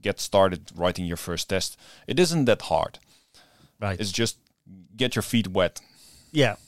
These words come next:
Speaker 2: and, and of course, uh, the, the more experience you get, the easier it becomes.
Speaker 1: Yeah, of course. But it's just like writing code.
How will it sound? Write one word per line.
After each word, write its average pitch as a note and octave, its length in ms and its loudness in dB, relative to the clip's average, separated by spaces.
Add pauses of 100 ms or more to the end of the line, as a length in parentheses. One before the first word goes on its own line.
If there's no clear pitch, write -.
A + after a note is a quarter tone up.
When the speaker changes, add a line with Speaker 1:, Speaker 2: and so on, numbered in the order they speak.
(100)
Speaker 2:
and, C3 360 2
and C3 200 -2
of C#3 160 -2
course, C#3+ 300 4 (420)
uh, - 60 -16 (200)
the, C#3 840 0
the C#3+ 180 6
more D#3 240 4
experience C#3+ 600 0
you C3+ 100 -2
get, B2+ 400 0
the B2+ 200 -4
easier A#2+ 280 0
it A2+ 100 -6
becomes. G#2 440 -8 (320)
Speaker 1:
Yeah, D#3 240 4
of B2 140 4
course. D3+ 360 4
But D3+ 220 4
it's - 320 -2
just - 220 -2
like D#3 260 4
writing C#3 320 4
code. B2 300 4